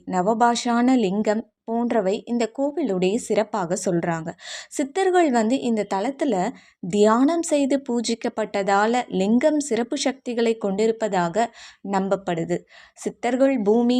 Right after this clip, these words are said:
அப்படின்னு எதனால சொல்றாங்கன்னா, சித்தர்கள் தியானம் செய்வதற்கும் பூஜை செய்வதற்கும் ஏற்ற இடமாக இந்த பெரியமலை இஞ்சிமேடு சிவன் கோவில் ஸ்தலம் அமைந்ததுனால அந்த இடத்த சித்தர்களுடைய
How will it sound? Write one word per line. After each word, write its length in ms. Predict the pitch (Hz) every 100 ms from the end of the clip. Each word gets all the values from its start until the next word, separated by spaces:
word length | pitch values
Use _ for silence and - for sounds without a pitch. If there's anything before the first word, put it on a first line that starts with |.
| 240
அப்படின்னு 400 | 196 175 190 226
எதனால 440 | 190 196 233 254 262
சொல்றாங்கன்னா, 640 | 220 190 190 196 180 175 226 262 - _ -
சித்தர்கள் 640 | - 262 381 359 311 214 214 269 185
தியானம் 460 | 226 254 302 359
செய்வதற்கும் 680 | 339 254 240 233 220 220 269 269
பூஜை 340 | 240 240 294
செய்வதற்கும் 640 | 269 233 214 202 185 254 262
ஏற்ற 400 | 196 220 254 311
இடமாக 680 | 294 214 220 240 233 226 247
இந்த 240 | 226 208 190
பெரியமலை 640 | 190 190 233 277 262 247 233
இஞ்சிமேடு 560 | 190 196 233 226 208
சிவன் 360 | 208 196 196 208
கோவில் 340 | 208 190 185
ஸ்தலம் 400 | - 202 185 190
அமைந்ததுனால 880 | 165 170 196 233 220 220 180 170 190 277 - - - -
அந்த 260 | 285 277 269
இடத்த 480 | 233 226 320 320 233
சித்தர்களுடைய 840 | 262 214 - 330 311 294 247 220